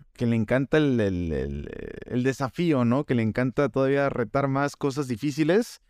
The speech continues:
Y God of War para eso está. Entonces, con este New Game Plus, si te gustan los retos,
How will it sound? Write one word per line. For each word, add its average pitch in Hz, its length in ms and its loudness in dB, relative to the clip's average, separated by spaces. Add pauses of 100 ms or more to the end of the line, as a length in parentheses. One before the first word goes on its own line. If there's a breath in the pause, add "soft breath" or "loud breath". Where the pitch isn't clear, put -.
(420)
Y 120 220 0
God 147 200 4
of 143 120 -2
War 156 180 2
para 123 220 2
eso 131 160 0
está. - 320 -6 (160)
Entonces, 135 560 -2
con 123 180 0
este 143 220 -2
New 147 180 0
Game 143 220 0
Plus, - 720 -2
si - 240 -8
te 120 140 -2
gustan 135 260 -2
los 120 140 2
retos, - 760 -4